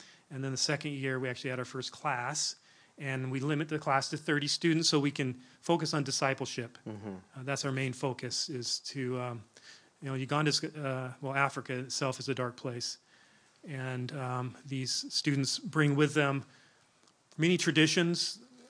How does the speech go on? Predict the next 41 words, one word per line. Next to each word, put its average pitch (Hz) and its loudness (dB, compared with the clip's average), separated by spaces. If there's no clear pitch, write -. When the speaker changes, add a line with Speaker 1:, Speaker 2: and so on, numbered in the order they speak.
Speaker 1:
that 131 -2
are 123 -2
far 139 2
from 131 -2
biblical. 127 -4
You 131 -12
know, 120 -10
they, 123 -6
they 139 -8
still 143 0
practice 139 0
witch-, 143 -2
witchcraft 139 -4
at 165 -14
times, 135 -6
um, 127 -10
traditions 135 -2
of 131 -6
men, 135 0
Speaker 2:
Mm-hmm. 107 -8
Speaker 1:
things 127 -4
of 123 -6
that 123 -6
nature. 123 -8
So - -6
there's 131 -2
a 160 2
lot 160 6
of 151 6
strongholds 117 -2
Speaker 2:
Mm-hmm. 95 -14
Speaker 1:
over 104 -8
there. 110 -12
Speaker 2:
So 160 12
from 165 2
what 175 10
I 170 12
gather, 156 10
so 190 6
there's 180 10
a, 180 8